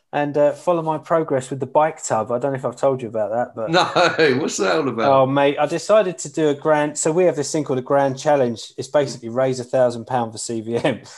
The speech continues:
Speaker 1: <laughs> And, um, I've decided to cycle from the westerly point in Wales,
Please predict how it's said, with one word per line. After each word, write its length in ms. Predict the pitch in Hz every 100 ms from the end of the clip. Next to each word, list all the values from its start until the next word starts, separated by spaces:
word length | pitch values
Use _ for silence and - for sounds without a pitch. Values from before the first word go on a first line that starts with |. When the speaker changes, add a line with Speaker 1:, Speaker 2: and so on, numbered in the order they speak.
| -
Speaker 1:
<laughs> 280 | - - -
And, 180 | 139 139
um, 280 | 139 143 - _ _ _ -
I've 160 | 143
decided 440 | 156 - 185 165 -
to 100 | -
cycle 680 | - 185 180 - 117 123 127
from 540 | - 135 135 131 - _ -
the 100 | 127
westerly 640 | 135 175 180 - 156 151
point 460 | 147 - 151 135 123 _ _
in 160 | 131 131
Wales, 680 | 139 139 110 107 131 -